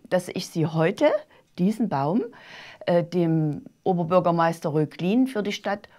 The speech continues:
Wurzen schenken kann und hoffe, dass er dort gut gedeiht. Denn das Besondere ist,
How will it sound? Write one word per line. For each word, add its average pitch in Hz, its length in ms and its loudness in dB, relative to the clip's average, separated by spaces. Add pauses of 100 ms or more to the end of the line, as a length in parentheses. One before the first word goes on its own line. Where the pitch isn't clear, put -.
Wurzen 196 540 0
schenken 147 440 0
kann 131 380 -6 (640)
und 135 180 -6
hoffe, 175 220 2
dass 170 180 -2
er 165 80 2
dort 156 260 -4
gut 170 280 -2
gedeiht. 143 540 0 (800)
Denn 170 180 6
das 202 160 0
Besondere 196 540 2
ist, - 380 -6